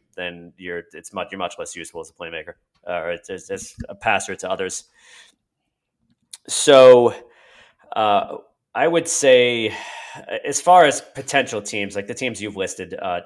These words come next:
who, who might make a run for Wood, I agree the Hawks are, are very unlikely to make that pitch. Uh, they, uh,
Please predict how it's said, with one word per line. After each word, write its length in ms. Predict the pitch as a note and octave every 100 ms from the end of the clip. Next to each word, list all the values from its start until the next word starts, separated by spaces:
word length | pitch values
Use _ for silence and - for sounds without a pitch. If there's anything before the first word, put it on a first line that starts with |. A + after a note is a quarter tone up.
| G2
who, 320 | G#2 F#2+ F#2+
who 120 | G2
might 300 | G2 G2+ G2
make 400 | G2+ F#2+ F2+ - -
a 80 | G2+
run 240 | G2 G2
for 160 | F#2 F#2
Wood, 380 | F2 G2 F2+ F2 _ _ _ _
I 120 | - F#2
agree 180 | G#2+
the 100 | A2+
Hawks 400 | G#2 G2+ F#2+ -
are, 160 | G2 F2+ _
are 80 | G2+
very 240 | G2 F#2
unlikely 380 | F2+ F2+ F2 F2+
to 60 | E2+
make 180 | E2+ -
that 180 | E2 -
pitch. 400 | E2+ - - _ -
Uh, 340 | F2 E2 E2 - - F#2+
they, 400 | F#2+ F2 E2+ E2+
uh, 180 | E2+